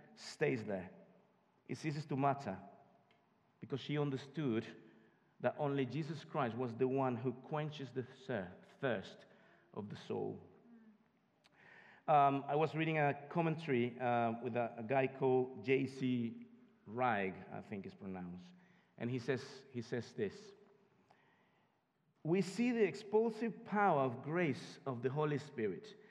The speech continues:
Grace is introduced into the heart, drives out all tastes and interests. A converted person no longer cares for what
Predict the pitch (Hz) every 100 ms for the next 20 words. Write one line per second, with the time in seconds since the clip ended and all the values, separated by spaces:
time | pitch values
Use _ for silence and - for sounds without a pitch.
0 | - - 120 160 190 226 208 202 160 185
1 | 202 202 175 190 180 170 156 175 156 160
2 | 147 104 - - - - - - _ -
3 | 113 175 190 208 220 - - 160 143 151
4 | - - 160 196 196 - 165 127 - -
5 | 143 139 139 196 - - - - _ _
6 | _ _ - - 135 127 175 185 185 190
7 | 190 170 165 180 175 180 175 180 175 170
8 | 165 160 143 139